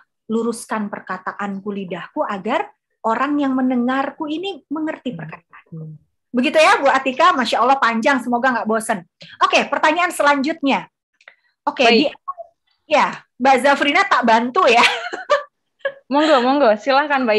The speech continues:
Speaker 2: Ica, dengan senang hati.
Speaker 1: Ini marak istilah me time untuk para istri maupun suami, oke. Nah, misal nongkrong-nongkrong dengan teman, apakah hal demikian diatur dalam Islam, Us?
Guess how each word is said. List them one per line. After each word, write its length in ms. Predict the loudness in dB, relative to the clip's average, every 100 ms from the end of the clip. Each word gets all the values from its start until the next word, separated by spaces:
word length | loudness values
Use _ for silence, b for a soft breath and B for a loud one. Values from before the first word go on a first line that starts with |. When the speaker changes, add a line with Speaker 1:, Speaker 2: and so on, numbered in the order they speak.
| 0
Speaker 2:
Ica, 160 | -2 -4 -10 -8 -8
dengan 160 | -8
senang 240 | -10 -10 -6
hati. 240 | -6 -6 -8
Speaker 1:
Ini 240 | -8 -10 -16 _ _ _
marak 400 | -6 -2 -2 -4 -8
istilah 400 | -8 -2 -2 0
me 160 | -2 0
time 320 | -2 -2 -2
untuk 160 | -4
para 240 | -4 -4 -6
istri 240 | -10 -6
maupun 320 | -4 -4 -6
suami, 240 | -8 -8 -8
oke. 640 | -10 -12 -8 -6 -6 -8 _ _ b b b _ _ -12
Nah, 320 | -10 -8 -8
misal 320 | -8 -4 -2 -2
nongkrong-nongkrong 640 | 0 0 0 -2 -2 -2
dengan 240 | -2 -4
teman, 240 | -4 -4 -4
apakah 240 | -6 -8
hal 240 | -4 -2 -2
demikian 320 | -2 -2 -2
diatur 320 | -4 -4 -2
dalam 240 | -2 -2
Islam, 400 | -6 -8 -6 -6
Us? 320 | -6 -8 -10